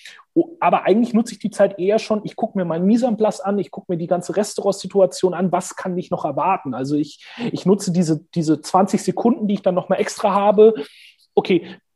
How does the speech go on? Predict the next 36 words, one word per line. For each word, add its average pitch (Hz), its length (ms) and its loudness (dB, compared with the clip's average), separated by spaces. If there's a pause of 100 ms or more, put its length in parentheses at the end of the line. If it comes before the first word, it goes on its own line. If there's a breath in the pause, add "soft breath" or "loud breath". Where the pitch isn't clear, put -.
(140)
deine 180 180 4
Aufgabe 202 320 2
ist 180 120 -4
jetzt - 180 -6
Rotwein 233 240 2
dekantieren, 214 400 0
du 180 80 -2
brauchst - 320 -2
das, 202 180 0
das, 175 220 -6
das, 226 260 0
ist - 220 -4
das 196 100 0
alles 185 300 -2
da? 208 220 2
Okay, 202 260 2
da 190 80 2
hinten 202 280 0
steht - 360 -6
alles. 220 400 4 (260 loud breath)
Mhm. 220 400 0 (260 loud breath)
Okay, 185 200 -2
da 190 160 0
sind 196 140 -8
die 180 80 -8
Gäste, 226 320 2
so 185 160 2
rum 185 160 0
muss 180 160 -6
ich - 140 -18
laufen, 233 440 2
hier 202 160 -2
ist 202 140 -4
der 180 100 -4
Guéridon. 220 520 0 (260 soft breath)
Okay, - 360 -4